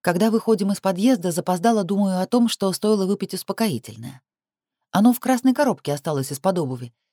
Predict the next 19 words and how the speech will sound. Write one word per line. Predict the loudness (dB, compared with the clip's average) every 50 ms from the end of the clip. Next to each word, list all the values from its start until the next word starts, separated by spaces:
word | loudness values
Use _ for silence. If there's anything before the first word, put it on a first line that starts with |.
| _ _ _ _ _ -6
Я | -2 0 0
из | 0 0 0
неё | 0 0 0 2 0
оборудовала | 2 2 2 0 0 -2 -2 -2 -2 -2 -2
аптечку. | -4 -6 -8 -10 -12 -10 -10 -12 -16 -18 -20 _ _ _ _ _ _ _
Там | 0 2 4 4
мои | 4 2 2 0
таблетки, | 0 0 0 2 0 0 -2 -2 -6 -6
которые | -4 -4 -4 -4 -4 -6 -4 -4
я | -2 -2 -2
пью, | -2 -2 -4 -4 -4
чтобы | -4 -6 -4 -4
успокоиться. | -4 -4 -4 -6 -6 -6 -8 -12 -12 -12 -16 -20 -20 -20 _ _ _ _ _ _ _ _ _ _ _ _ _ _ _ _ _ _ _ _ _ _ _ _
Серебристый | -6 -4 -2 -2 -2 -2 -2 -2 -2 -2 -2 -2
Ланос | 0 2 2 4 4 2 0 -2 -8 -12
ждёт | -8 -4 -2 -2 -2 -2
нас | -4 -6 -6 -6
у | -10
входа, | -12 -14 _ -14 -14 -14 -14 -16